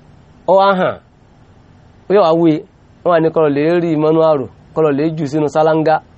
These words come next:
Sí Al-Qur'an, ṣe ń tọ́lọ́wọ́n bá dáa fún ni. So, gbogbo àwọn istihza tá ń wí yìí, pé kí wọ́n máa fi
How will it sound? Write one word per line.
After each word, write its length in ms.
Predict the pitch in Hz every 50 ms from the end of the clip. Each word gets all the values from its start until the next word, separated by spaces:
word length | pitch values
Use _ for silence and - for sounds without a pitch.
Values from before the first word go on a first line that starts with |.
| -
Sí 240 | - - - - 208 214 214 220 220 - -
Al-Qur'an, 640 | - 151 156 - - 156 151 - 214 214 196 165 135 113 110 - - _ - - - - - - - - - - _
ṣe 140 | - - 170 170
ń 40 |
tọ́lọ́wọ́n 300 | 170 196 196 190 165 156
bá 100 | 160 165
dáa 180 | 160 156 151 147
fún 160 | 151 165 170
ni. 100 | 151 107 - - - - - - - - - - - - _ _ - _ _ - - - - - - - - - - - - - -
So, 140 | - 233 226 214
gbogbo 340 | 196 214 214 254 214 196 226
àwọn 200 | 214 226 226 214
istihza 520 | 175 - - 196 190 175 170 240 262 226 -
tá 120 | 240 220
ń 180 | 202 196 196 196
wí 100 | 208 214
yìí, 180 | 190 160 165 160
pé 100 | 208 214
kí 120 | - 220
wọ́n 140 | 202 190 185
máa 180 | 185 180 175 170
fi 480 | 147 - - - 180 175 170 170 165